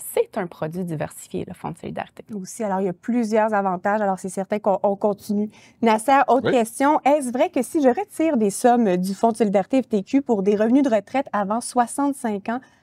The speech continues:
Speaker 2: je n'aurai pas le droit au crédit d'impôt si je cotise à nouveau ?
Speaker 3: La réponse, c'est vrai. Effectivement, euh, si, si vous pouvez racheter votre épargne, euh, sous le critère de la retraite, avant soixante-cinq ans, par exemple, puis vous allez justement, vous pouvez recotiser,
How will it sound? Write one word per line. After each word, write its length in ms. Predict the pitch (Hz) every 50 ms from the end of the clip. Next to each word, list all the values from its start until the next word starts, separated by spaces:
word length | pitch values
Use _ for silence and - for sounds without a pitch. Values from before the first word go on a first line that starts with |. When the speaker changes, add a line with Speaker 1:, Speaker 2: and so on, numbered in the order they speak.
| _ -
Speaker 2:
je 80 | 202
n'aurai 260 | 208 214 208 196 202
pas 180 | 196 - 294 294
le 120 | 269 233
droit 180 | 196 190 202 254
au 80 | 262 226
crédit 380 | - - - 269 240 233 302
d'impôt 420 | 311 294 240 202 190 _ - 247 262 _ _ _
si 140 | - - 208
je 80 | 190
cotise 480 | 180 - - 226 220 - - 285 277 247
à 80 | 220
nouveau ? 400 | 202 208 202 208 202 196 196 220 220 _ _ _ _ - - - - _ _ _ _
Speaker 3:
La 120 | - 95 95
réponse, 360 | 98 98 - - 120 123 -
c'est 160 | - 117 92
vrai. 360 | 87 87 90 87 90 110 127
Effectivement, 720 | 110 95 - 110 - - - 107 95 92 92 92 101 110 113
euh, 100 | 107 92
si, 260 | 90 - - 90 87
si 220 | 87 92 - - 87
vous 100 | 87 90
pouvez 240 | - 95 92 101
racheter 640 | 104 92 90 95 95 92 - - - - 101 104 101
votre 260 | 92 98 92 95 -
épargne, 460 | 95 82 - 95 95 95 101 95 95
euh, 240 | 92 90 87 87 87
sous 300 | 90 - - - - -
le 100 | 113 104
critère 460 | 95 90 - - 90 - - 101 98 90
de 80 | 92
la 140 | 92 92 87
retraite, 500 | 90 90 87 - - - 110 120 - - _ -
avant 220 | - 98 87 95
soixante-cinq 560 | 92 - 95 92 - 98 92 - 95 92 87 -
ans, 100 | 104 104
par 140 | 104 101
exemple, 340 | 92 87 - 101 117 127 - - - - - - _ _
puis 220 | - 113 113 110
vous 160 | 98 90 92
allez 240 | 92 90 90 92 95
justement, 480 | 92 95 92 - - 104 92 95 101 107
vous 100 | 101 92
pouvez 160 | - 113 127
recotiser, 720 | 117 120 131 131 - 175 180 - 131 110 101 101 135 185